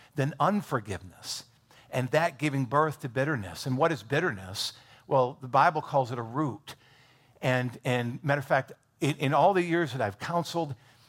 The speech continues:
I gotta tell you, very few people, when I've pointed out to them, "You know, I think you got a problem with bitterness," very few people were able to recognize it.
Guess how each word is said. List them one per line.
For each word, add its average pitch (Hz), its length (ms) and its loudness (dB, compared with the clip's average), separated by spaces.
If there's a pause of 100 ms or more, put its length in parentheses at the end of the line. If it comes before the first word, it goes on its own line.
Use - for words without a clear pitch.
(140)
I 131 120 0
gotta 147 180 2
tell 175 260 2
you, 117 220 4 (400)
very 185 320 4
few 151 240 0
people, 135 400 -2
when 117 140 0
I've 131 180 2
pointed 135 400 -2
out 147 300 2
to 139 100 -4
them, 117 340 -2
"You 135 100 -2
know, 160 240 2
I 131 120 -2
think 208 340 -4 (120)
you 135 140 -6
got 123 200 -2
a 135 40 -4
problem 127 420 -2
with 131 200 -6
bitterness," 160 400 -2 (240)
very 185 380 0
few 131 200 -2
people 131 460 -6
were 147 160 -2
able 127 240 -4
to 160 100 -8
recognize 117 720 -8
it. - 200 -20